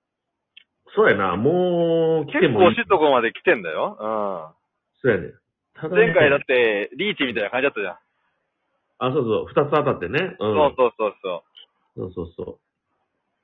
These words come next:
Speaker 2: う。では、買った数字の発表をお願いします。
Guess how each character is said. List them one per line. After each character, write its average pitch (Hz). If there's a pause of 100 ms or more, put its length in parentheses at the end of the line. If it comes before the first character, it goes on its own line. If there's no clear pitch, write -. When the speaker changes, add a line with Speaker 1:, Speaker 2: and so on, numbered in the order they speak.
(520)
Speaker 2:
う。 120
で 156
は、 117 (280)
買 151
っ -
た 175
数 185
字 175
の 165
発 147 (100)
表 156
を 151
お 143
願 131
い -
し -
ま 117
す。 -